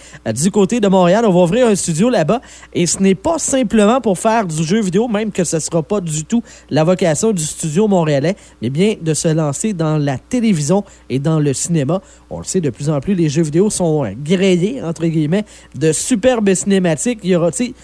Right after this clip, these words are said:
il y a un côté théâtral dans cette, euh, dans cette histoire-là. Tu sais, le lien entre le jeu vidéo et le film se fait de plus en plus serré. Et, euh, le D G de, le P D G de Frima,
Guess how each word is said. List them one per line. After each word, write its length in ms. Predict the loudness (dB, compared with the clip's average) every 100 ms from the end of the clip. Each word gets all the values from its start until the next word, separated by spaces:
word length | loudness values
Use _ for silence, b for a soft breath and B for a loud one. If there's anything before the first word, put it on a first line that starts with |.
| B -2
il 40 |
y 40 | 0
a 20 |
un 20 |
côté 280 | 2 2 2
théâtral 720 | 2 2 2 0 0 0 0 -4 B B
dans 180 | 0 0
cette, 380 | 2 0 0 0
euh, 240 | 2 2
dans 160 | 2 0
cette 180 | 0 -4
histoire-là. 540 | 0 2 4 2 0
Tu 60 | -2
sais, 80 | -2
le 240 | 2 2
lien 320 | 2 2 2
entre 160 | 0 2
le 100 | 2
jeu 140 | 2
vidéo 300 | 0 2 0 0 B B
et 80 | 0
le 140 | 0
film 420 | 2 0 2 2
se 280 | 0 -2 -4
fait 160 | -2 0
de 100 | 0
plus 220 | 0 0
en 120 | 0
plus 140 | -2 -4
serré. 480 | -2 0 0 -2 -6 B B B
Et, 240 | 0 2
euh, 260 | 2 2 2
le 400 | 2 2 2 2
D 180 | 0 0
G 220 | 2 0
de, 400 | 0 2 2 2
le 100 | 0
P 140 | -2 0
D 160 | 2
G 180 | 2 -2 -2
de 240 | 0 2 0
Frima, 340 | -2 0 0